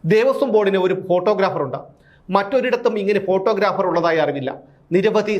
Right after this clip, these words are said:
സി സി ടി വി ക്യാമറകൾ സ്ഥാപിച്ചിരിക്കുന്ന സന്നിധാനത്ത് ഒരു ഫോട്ടോഗ്രാഫർ എന്തിനാണെന്നും ചോദിക്കുന്നില്ല. എന്തായാലും ദേവസ്വം ഫോട്ടോഗ്രാഫർ ഉണ്ണി എന്ന വിജയകുമാറിന് അസിസ്റ്റന്റ് സ്പോൺസർ കോർഡിനേറ്റർ എന്നൊരു തസ്തിക കൽപ്പിച്ചു കൊടുത്തിട്ടുണ്ട്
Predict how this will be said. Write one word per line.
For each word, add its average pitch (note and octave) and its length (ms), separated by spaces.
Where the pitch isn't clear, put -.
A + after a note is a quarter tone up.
സി G3 180
സി A3 160
ടി G#3 140
വി F#3+ 140
ക്യാമറകൾ F3+ 340
സ്ഥാപിച്ചിരിക്കുന്ന F3+ 720
സന്നിധാനത്ത് F3 580
ഒരു A3+ 100
ഫോട്ടോഗ്രാഫർ G#3+ 640
എന്തിനാണെന്നും F#3+ 600
ചോദിക്കുന്നില്ല. D3 460
എന്തായാലും F3+ 400
ദേവസ്വം G3+ 420
ഫോട്ടോഗ്രാഫർ F3 540
ഉണ്ണി G3+ 220
എന്ന F3 180
വിജയകുമാറിന് F3 560
അസിസ്റ്റന്റ് A3+ 420
സ്പോൺസർ G3 440
കോർഡിനേറ്റർ F3+ 500
എന്നൊരു E3+ 240
തസ്തിക F3+ 380
കൽപ്പിച്ചു G3 460
കൊടുത്തിട്ടുണ്ട് E3 440